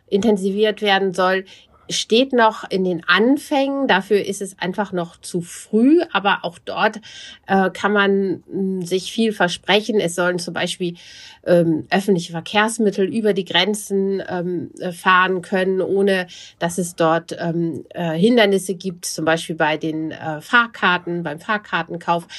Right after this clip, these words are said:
Also praktische Dinge, die das alltägliche Leben verbessern.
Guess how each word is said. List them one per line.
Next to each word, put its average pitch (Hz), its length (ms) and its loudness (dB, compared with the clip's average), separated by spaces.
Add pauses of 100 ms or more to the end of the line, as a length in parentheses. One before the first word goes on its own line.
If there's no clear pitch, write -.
(180)
Also 190 220 2
praktische 226 580 0
Dinge, 208 300 2
die 196 80 -4
das 180 180 -2
alltägliche 170 640 -2
Leben 156 300 -6
verbessern. - 500 -10